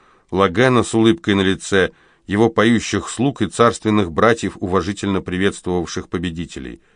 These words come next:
Всё как надо. И Творец с ним, с тайным смыслом царицыной почести, если всё как надо. Солдаты шли и шли, взгляд армии понемногу перемещался к низу.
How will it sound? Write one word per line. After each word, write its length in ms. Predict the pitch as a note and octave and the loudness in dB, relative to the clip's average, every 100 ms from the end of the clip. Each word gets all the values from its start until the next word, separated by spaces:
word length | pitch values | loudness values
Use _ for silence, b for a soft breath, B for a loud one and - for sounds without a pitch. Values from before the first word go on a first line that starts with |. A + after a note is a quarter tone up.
| _ | _
Всё 200 | - F#2 | -10 -8
как 240 | F2 A#2 - | -2 -2 2
надо. 380 | G#2+ C#2+ A1+ - _ _ _ _ _ _ | 0 0 -6 -16 _ _ _ _ _ _
И 80 | G#2 | -6
Творец 580 | - G2+ G2+ C#3 - - | 0 2 4 2 -2 -14
с 160 | - - | -12 -2
ним, 320 | A2+ A2 G2 b b b | 2 2 -2 b b b
с 140 | - | -4
тайным 360 | G2+ G2 F#2 F2 | 0 2 2 -2
смыслом 540 | G2+ G#2 - G2 F2 | 0 0 0 -2 -2
царицыной 540 | - F#2+ F#2+ - G2 | 0 -2 -2 -2 -2
почести, 640 | G2 A#2+ F2+ - - C2+ B1+ _ _ - | 0 0 0 -6 -14 -14 -16 _ _ -8
если 340 | F2+ - F2+ | -6 -4 -8
всё 220 | - F2 | -6 -8
как 240 | - F2+ G2 | -6 -6 -2
надо. 360 | F#2 D2+ - _ _ _ _ _ _ _ | -2 -2 -12 _ _ _ _ _ _ _
Солдаты 540 | - F#2+ E2+ F#2 F#2+ | 0 2 4 2 0
шли 300 | - G2 F#2+ | -4 -2 -2
и 40 | |
шли, 380 | F2 G2+ A#2 F2+ - | -2 -2 0 -2 -4
взгляд 500 | E2 D#2 F2+ F#2 E2+ | -10 -6 0 0 0
армии 360 | G2+ F#2 F2+ F2 | 0 0 0 -2
понемногу 520 | F#2+ F#2+ F#2+ F#2+ F2 | -2 -2 0 0 -2
перемещался 720 | E2 F2+ G2 F#2+ A#2+ G#2+ - | -4 -2 -2 0 0 0 -2
к 60 | B2+ | -2
низу. 360 | D3+ F2 - | -2 -2 -6